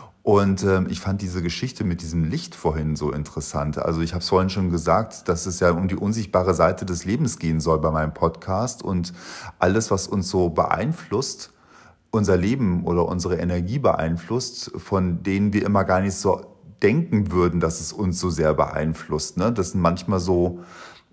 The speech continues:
ähm, ja, weil es dann manchmal so ein bisschen ins Lächerliche gezogen wird oder in so eine Esoterik abgleitet. Aber ich fand diese Geschichte mit dem Licht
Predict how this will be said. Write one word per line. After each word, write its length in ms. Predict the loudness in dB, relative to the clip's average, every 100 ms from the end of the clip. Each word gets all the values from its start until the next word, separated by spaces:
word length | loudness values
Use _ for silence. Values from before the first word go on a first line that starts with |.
| -2
ähm, 560 | 2 4 4 2 0 -4 -16 -10
ja, 240 | 0 2
weil 80 | 4
es 100 | 2
dann 160 | 2 2
manchmal 340 | 2 2 2
so 100 | 0
ein 80 | 0
bisschen 260 | -2 0 0
ins 240 | 0 -2
Lächerliche 720 | -6 -2 0 2 2 0 -2
gezogen 500 | -2 0 0 2 2
wird 160 | 2 4
oder 320 | 4 4 2
in 140 | -4
so 100 | -2
eine 160 | 0 2
Esoterik 680 | 2 -2 0 4 6 4 -2
abgleitet. 640 | -4 -4 -2 0 0 0
Aber 160 | -2 -2
ich 80 | -4
fand 220 | -4 -4
diese 180 | -4 -4
Geschichte 500 | -4 -4 -4 -2 0
mit 200 | 0 0
dem 160 | 0
Licht 420 | 2 0 -4 -14